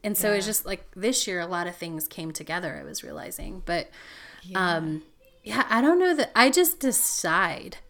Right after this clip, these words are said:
Speaker 1: versus setting an intention anymore that, like, it's gonna be
Speaker 2: Mm-hmm.
Speaker 1: awesome. And it, and it was. I got calls from people that don't always call. Like, sometimes they have time. You know, I had a friend who called. She's like,
Speaker 2: Mm-hmm.
Speaker 1: "I don't always call, but this was special." And I know, like, her and I are a lot alike. Like, we don't,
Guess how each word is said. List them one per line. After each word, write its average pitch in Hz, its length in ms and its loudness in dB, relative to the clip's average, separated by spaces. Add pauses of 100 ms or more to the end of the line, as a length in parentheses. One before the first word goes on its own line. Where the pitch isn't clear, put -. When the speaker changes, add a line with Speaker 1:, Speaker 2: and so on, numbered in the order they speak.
(160)
Speaker 1:
versus 190 440 0
setting 180 320 -2
an 170 80 -4
intention 180 500 -4
anymore 214 460 0
that, 180 200 -6
like, 196 200 -6
it's 214 160 -4
gonna 254 240 -2
be 214 140 -2
Speaker 2:
Mm-hmm. - 100 -8
Speaker 1:
awesome. 180 440 -4
And 220 160 0
it, 233 240 0 (540)
and 240 100 4
it 247 160 4
was. 202 400 6
I 185 100 -2
got 196 220 0
calls 208 400 0
from 214 160 -4
people 196 280 -4
that 175 200 -4
don't 208 240 -2
always 196 420 0
call. 220 460 0
Like, 170 160 -2
sometimes 190 360 -4
they 185 100 -4
have 180 100 -8
time. 185 240 -4
You 196 80 -4
know, 202 60 -2
I 190 60 0
had 190 60 0
a 185 60 -2
friend 185 240 -4
who 190 60 -8
called. 180 240 -2
She's 190 160 0
like, 175 180 -2
Speaker 2:
Mm-hmm. 196 320 -8 (140)
Speaker 1:
"I 196 120 2
don't 220 200 4
always 208 280 4
call, 170 320 -2
but 156 260 -6
this 175 200 0
was 165 180 0
special." 156 360 0
And 214 180 4
I 226 140 8
know, 220 240 4
like, 170 200 -4
her 202 140 -2
and 190 80 0
I 196 80 0
are 185 60 2
a 185 60 0
lot 170 180 0
alike. 165 260 -2
Like, 151 160 -8
we 175 80 0
don't, 175 240 -4